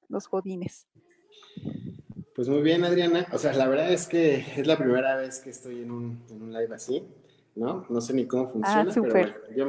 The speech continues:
Speaker 2: yo me voy a
Speaker 1: <laughs>
Speaker 2: explayar ahí. Y
Speaker 1: Sí.
Speaker 2: supongo que esta parte de la, de las dudas, eh, tú me las vas a ir diciendo para obviamente tratar de contestar, eh,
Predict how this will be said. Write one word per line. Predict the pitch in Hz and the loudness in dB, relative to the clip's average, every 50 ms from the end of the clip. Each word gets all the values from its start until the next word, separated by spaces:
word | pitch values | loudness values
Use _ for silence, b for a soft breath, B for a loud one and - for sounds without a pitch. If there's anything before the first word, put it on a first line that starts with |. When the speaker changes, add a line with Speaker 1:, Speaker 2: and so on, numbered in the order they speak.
| 139 139 135 | -2 -4 -2
Speaker 2:
yo | 156 160 | 0 0
me | 156 | 2
voy | 151 147 135 | 8 8 8
a | - | 10
Speaker 1:
<laughs> | - 311 277 269 226 - | 10 10 8 8 6 4
Speaker 2:
explayar | 110 - - - 113 107 113 117 113 | 0 -2 -2 0 0 2 2 2 2
ahí. | 113 113 120 147 185 - - - b b b b b b b b _ | 2 2 2 2 0 -2 -8 -18 b b b b b b b b _
Y | - 123 123 123 127 127 127 127 127 131 - | -6 -2 -2 0 2 2 2 4 4 4 2
Speaker 1:
Sí. | |
Speaker 2:
supongo | - - 120 - 135 143 147 147 | 2 0 -2 0 2 2 2 4
que | 151 139 117 113 113 - - - - - _ _ _ _ _ _ _ - | 4 4 4 4 0 -4 -14 -20 -20 -20 _ _ _ _ _ _ _ -6
esta | 139 131 131 - - - | -6 -2 0 0 0 4
parte | 143 135 135 135 147 | 2 2 2 4 2
de | 135 127 | 2 4
la, | 120 113 110 113 | 4 2 0 0
de | - 117 110 | -2 -2 -2
las | 107 107 110 | -2 -2 -2
dudas, | 131 131 127 143 175 139 - - | 0 0 0 -2 -2 -6 -8 -6
eh, | 117 107 104 104 104 104 | -6 -4 -2 -4 -4 -6
tú | - 117 | -6 -4
me | 123 127 | -2 -2
las | 123 117 110 | -2 -2 -2
vas | 110 117 113 - | -2 -4 -2 -2
a | 123 | -4
ir | 117 | -4
diciendo | 117 113 - - - 156 170 - | -4 -4 -4 -4 -4 -4 -4 -6
para | 123 113 107 | -6 -6 -4
obviamente | 107 107 107 107 110 107 | -4 -4 -4 -4 -6 -8
tratar | - - 101 - 110 107 | -10 -14 -14 -12 -10 -10
de | 110 110 | -10 -12
contestar, | - 107 101 101 101 - - 113 110 107 | -14 -18 -20 -20 -20 -18 -14 -14 -14 -14
eh, | 113 110 113 120 | -16 -18 -18 -20